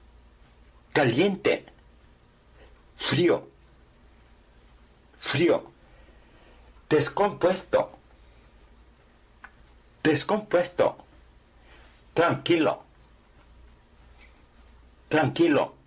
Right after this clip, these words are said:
Bastante. Bastante. ¿Hay pollo?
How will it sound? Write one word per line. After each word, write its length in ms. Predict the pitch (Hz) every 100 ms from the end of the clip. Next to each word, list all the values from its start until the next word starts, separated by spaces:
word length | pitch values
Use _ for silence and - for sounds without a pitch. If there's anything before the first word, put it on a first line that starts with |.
| _ _ _ _ _ _ _ _ - - - -
Bastante. 720 | - 139 - 185 190 - 80 - - _ - - - - _ _ - - - - _ - - -
Bastante. 640 | 143 135 180 185 143 - - - - - - - - - - - - - - - - - -
¿Hay 220 | 165 214
pollo? 400 | 214 - 101 107